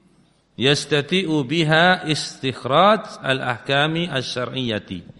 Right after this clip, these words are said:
min adillatiha ala asasin salimatin. Kemampuan, kemapanan, at-tamakkun, kemapanan dari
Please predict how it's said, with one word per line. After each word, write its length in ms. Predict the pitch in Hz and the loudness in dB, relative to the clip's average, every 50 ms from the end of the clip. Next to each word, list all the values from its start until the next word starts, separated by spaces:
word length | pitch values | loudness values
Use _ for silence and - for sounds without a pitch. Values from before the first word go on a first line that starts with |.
| - _ _ _ _ _ _ _ _ _ _ _ _ _ - 107 | -20 _ _ _ _ _ _ _ _ _ _ _ _ _ 2 4
min 160 | 113 120 117 | 6 6 6
adillatiha 1200 | 117 117 113 107 127 170 175 147 139 131 127 123 110 104 110 113 127 147 170 185 196 196 185 - | 4 2 2 2 4 2 2 4 2 0 0 -2 -4 -2 0 2 2 4 2 2 0 -4 -8 -6
ala 480 | 143 123 117 113 110 107 104 104 - - 147 | -2 -2 0 0 0 -2 -2 -2 -4 -4 -4
asasin 800 | 165 - - 135 127 120 - - 143 160 180 202 208 208 202 - - - - - - | -4 -4 -4 -4 -6 -6 -6 -6 -6 -4 -4 -4 -6 -8 -10 -12 -16 -20 -20 -20 -20
salimatin. 1000 | - - - - 113 104 104 107 98 92 90 85 - 98 87 80 82 87 92 - - _ _ _ _ _ _ _ _ _ _ _ _ _ _ _ _ _ _ _ _ _ _ _ _ _ _ _ _ _ _ _ _ _ _ _ _ _ _ - - | -18 -10 -6 -4 -2 -2 0 -2 -2 -4 -6 -6 -6 -6 -6 -8 -8 -14 -18 -20 -20 _ _ _ _ _ _ _ _ _ _ _ _ _ _ _ _ _ _ _ _ _ _ _ _ _ _ _ _ _ _ _ _ _ _ _ _ _ _ 0 4
Kemampuan, 720 | 165 170 175 175 170 175 196 240 208 170 170 175 175 - | 4 4 6 4 2 2 4 4 4 4 4 0 -4 -2
kemapanan, 720 | - 151 147 147 139 - 165 156 143 135 135 139 147 147 - - - - _ _ _ _ _ _ _ _ _ _ _ - | 0 2 4 4 4 4 4 2 2 2 -2 -4 -6 -10 -14 -18 -20 -20 _ _ _ _ _ _ _ _ _ _ _ -14
at-tamakkun, 640 | 101 - - 104 110 123 120 - - 123 120 127 120 | -12 -8 -6 -4 -4 -4 -4 -4 -6 -6 -6 -6 -8
kemapanan 640 | - 104 101 98 - 120 120 117 117 117 120 123 123 120 _ _ _ _ _ _ _ _ _ _ _ _ _ _ _ _ _ _ _ _ _ _ _ _ _ _ _ _ _ _ _ _ _ _ _ _ _ _ _ _ - | -8 -8 -8 -4 -2 -2 -2 0 -2 -6 -8 -10 -14 -18 _ _ _ _ _ _ _ _ _ _ _ _ _ _ _ _ _ _ _ _ _ _ _ _ _ _ _ _ _ _ _ _ _ _ _ _ _ _ _ _ -8
dari 560 | - 110 131 139 151 170 214 240 226 - | 0 2 4 6 6 6 4 2 0 -4